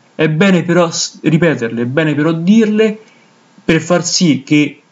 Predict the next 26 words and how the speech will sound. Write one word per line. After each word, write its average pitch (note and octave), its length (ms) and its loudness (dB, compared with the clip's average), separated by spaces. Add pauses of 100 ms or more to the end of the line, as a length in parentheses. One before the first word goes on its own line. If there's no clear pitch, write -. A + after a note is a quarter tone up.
(360)
molti F3 380 2
maschi, D#3 540 -2
molti E3 460 0
uomini, D3+ 560 0
molti D#3 340 0
ragazzi D3+ 720 -2
al E3 260 -2
giorno D3 300 0
d'oggi D3+ 600 0 (300)
evitino, B2 800 0
e D3+ 80 -2
ripeto, D3+ 440 -2 (220)
e D3+ 80 2
ripeto, C#3+ 440 -2 (180)
evitino B2+ 680 -2 (320)
di F3 320 0
avere D#3+ 440 0
un C3+ 200 -4
complesso E3 920 -2
inutile, F3+ 580 0 (1500)
aboliscano D#3 920 2
questo F#3 380 -2
complesso E3+ 680 0
del C3 140 -2
pene F3+ 260 0
piccolo E3+ 640 0